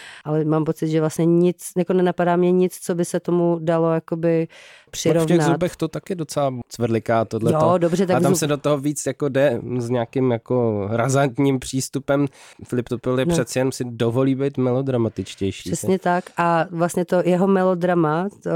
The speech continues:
Speaker 1: z těch přiznaných inspiračních zdrojů, on sám zmiňuje, vypichuje, že se inspiruje u jedné také docela, bych řekla,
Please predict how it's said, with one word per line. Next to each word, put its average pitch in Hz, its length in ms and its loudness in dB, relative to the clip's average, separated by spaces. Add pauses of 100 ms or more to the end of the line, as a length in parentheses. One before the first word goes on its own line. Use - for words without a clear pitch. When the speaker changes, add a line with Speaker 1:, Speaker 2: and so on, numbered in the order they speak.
(140)
Speaker 1:
z - 80 -6
těch 175 200 -2
přiznaných 180 600 2
inspiračních 170 640 0
zdrojů, 160 440 0 (360)
on 180 200 0
sám 180 460 0
zmiňuje, 170 540 2
vypichuje, 170 540 -2
že 170 100 -4
se - 140 -6
inspiruje 175 560 0
u 180 140 2 (420)
jedné 170 180 0
také 180 220 -4
docela, 180 240 0
bych 175 140 0
řekla, 170 340 0